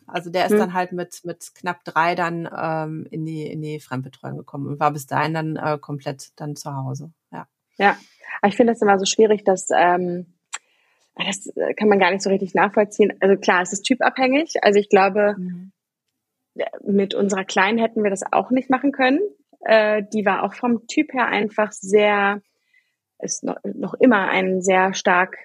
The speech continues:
Speaker 2: ma-, starkes Mamakind. Ähm,
Speaker 1: Mhm.
Speaker 2: braucht diesen Bezug immer, sie versichert sich immer wieder, bin ich da. Ähm, die er-, also immer diese ersten Dinge, die mache ich auch immer mit ihr gemeinsam. Ähm, und der Große war halt schon immer so ein Abenteurer.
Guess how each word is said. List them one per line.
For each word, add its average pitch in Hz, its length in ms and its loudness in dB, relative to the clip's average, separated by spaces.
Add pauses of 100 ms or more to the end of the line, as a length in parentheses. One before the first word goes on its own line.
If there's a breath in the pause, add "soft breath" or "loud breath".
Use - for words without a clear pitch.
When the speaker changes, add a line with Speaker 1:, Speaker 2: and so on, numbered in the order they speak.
(120)
Speaker 2:
ma-, 180 260 -2 (280)
starkes - 360 -4
Mamakind. 233 520 0 (140)
Ähm, 185 220 0
Speaker 1:
Mhm. 180 260 -2
Speaker 2:
braucht 180 200 -8
diesen 175 200 -6
Bezug 262 400 -2
immer, 202 340 2
sie 185 160 -6
versichert 208 380 2
sich 208 120 -6
immer 196 220 2
wieder, 196 200 6
bin 175 140 -4
ich 175 100 -12
da. 214 400 2 (580 loud breath)
Ähm, 185 680 2 (580)
die 208 100 6
er-, - 220 2 (120)
also 190 160 0
immer 202 200 0
diese 185 220 0
ersten 214 460 0
Dinge, 208 240 4
die 180 100 -2
mache 190 200 -2
ich - 160 -8
auch - 80 -10
immer 202 200 0
mit 196 180 0
ihr 180 120 4
gemeinsam. 185 720 0 (680 soft breath)
Ähm, 190 480 2
und 208 140 0
der 196 80 4
Große 208 420 0
war 196 100 2
halt 196 160 0
schon - 120 -6
immer 220 200 2
so 196 80 0
ein 190 60 0
Abenteurer. 151 800 0